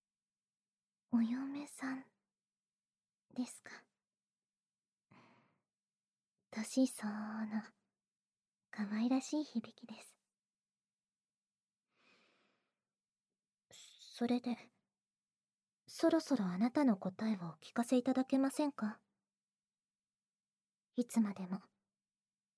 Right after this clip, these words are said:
女性を待たせるものではありませんよ。はい。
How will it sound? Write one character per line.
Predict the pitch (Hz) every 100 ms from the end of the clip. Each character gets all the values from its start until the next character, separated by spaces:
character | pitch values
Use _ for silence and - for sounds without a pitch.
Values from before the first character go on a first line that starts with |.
| _
女 | 247 247
性 | - 277
を | 269 262
待 | 262
た | 285
せ | 330
る | 311
も | 254
の | 208 202
で | 185
は | 170
あ |
り | 170
ま | 233 269
せ | -
ん | 294
よ。 | 254 285 - _ _ _ _ _ _ _ _ _ _ _ _ _ _ _ _ _ _ _ _ _ _ _ _ _ _ _ _ _ _ _ _ _ _ _ _ _ _ _ _ _ _ _ _ _ _
は | - 247
い。 | 233